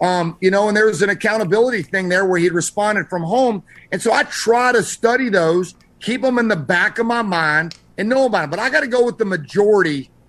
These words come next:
of, of what happens on a fire ground. The highest probability is your ass is gonna get caught in a flashover if you're crawling around in low visibility, zero visibility,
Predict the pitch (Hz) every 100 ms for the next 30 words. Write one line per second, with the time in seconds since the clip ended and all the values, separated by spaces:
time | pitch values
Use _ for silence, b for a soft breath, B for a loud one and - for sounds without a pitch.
0 | _ 156 160 151 160 123 143 202 202 202
1 | 190 185 165 180 160 180 185 160 147 135
2 | 214 285 247 - 208 185 175 196 170 180
3 | 226 214 - 139 190 170 143 180 - 202
4 | 180 143 - 202 233 226 180 165 160 147
5 | B B B 156 196 - 170 214 254 277
6 | 262 220 208 208 185 156 180 226 226 226
7 | 220 190 185 185 185 143 220 269 208 190
8 | 175 170 170 175 175